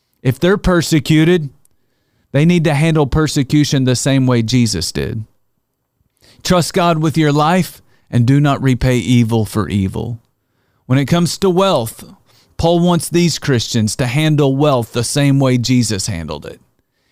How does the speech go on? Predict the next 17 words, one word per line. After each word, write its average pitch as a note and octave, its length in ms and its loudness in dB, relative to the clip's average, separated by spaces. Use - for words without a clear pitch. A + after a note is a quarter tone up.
He D3 80 0
was D3 240 0
content E3 500 -2
if D3 120 -4
he D#3 120 0
had D#3+ 160 2
a D3+ 80 2
lot, E3 400 0
and A2 100 -2
he C3 80 4
was C3+ 220 -2
content C3 500 -2
if A#2+ 140 -4
he B2 120 2
had A#2 200 0
a A2+ 40 0
little. F#2+ 440 -4